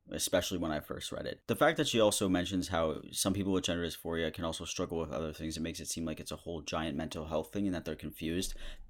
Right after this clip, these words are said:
That's just what it sounds like to me.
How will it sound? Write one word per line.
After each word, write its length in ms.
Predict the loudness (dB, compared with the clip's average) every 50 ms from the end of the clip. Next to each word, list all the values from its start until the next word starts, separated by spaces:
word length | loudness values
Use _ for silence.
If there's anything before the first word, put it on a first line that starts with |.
| -20 _ _
That's 240 | 2 2 2 2 0
just 220 | -2 -4 -6 -6 -10 _ _ _ _ _ -14 -14 -4 0
what 240 | 0 0 0 -2 -6 -8 -8 -8 -6 -4
it 100 | 0 2
sounds 300 | 4 4 4 2 2 0
like 120 | -2 -2 -2
to 100 | -2 0
me. 240 | 0 0 0 0